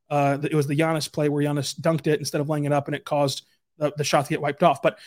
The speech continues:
you have so many spray out options. You can just space the floor and shoot. Um, you have so many cutters. You have some guys who, I think that Shai, of course, is your top iso scorer and, like, the iso scorer. But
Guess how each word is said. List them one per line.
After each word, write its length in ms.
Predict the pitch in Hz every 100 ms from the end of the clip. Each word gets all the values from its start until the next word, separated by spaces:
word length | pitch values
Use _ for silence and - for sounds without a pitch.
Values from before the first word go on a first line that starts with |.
| - _
you 80 | 226
have 100 | 180
so 140 | 302
many 120 | 320
spray 240 | 247 - 226
out 120 | 180
options. 320 | 175 - 175
You 60 | 165
can 100 | 151
just 140 | 135
space 260 | - 131 -
the 80 | 175
floor 220 | 170 160
and 100 | 139
shoot. 360 | - 147 139 139 _ _ _
Um, 280 | 151 139 139
you 160 | 156 160
have 120 | 151
so 120 | -
many 140 | 226 208
cutters. 420 | 170 156 151 - _ _
You 140 | 160 165
have 240 | 151 147 -
some 240 | - 170 151
guys 420 | 175 202 226 -
who, 160 | 180
I 120 | 165 175
think 140 | 220
that 100 | 208
Shai, 140 | -
of 120 | 247 -
course, 200 | 220 185
is 60 |
your 80 | 156
top 200 | 220 214
iso 200 | 190 165
scorer 340 | - 175 165
and, 180 | 147 151
like, 140 | 147 139
the 320 | 135 240 220
iso 300 | 165 156 147
scorer. 400 | - 151 147 143 - _ _
But 260 | 190 180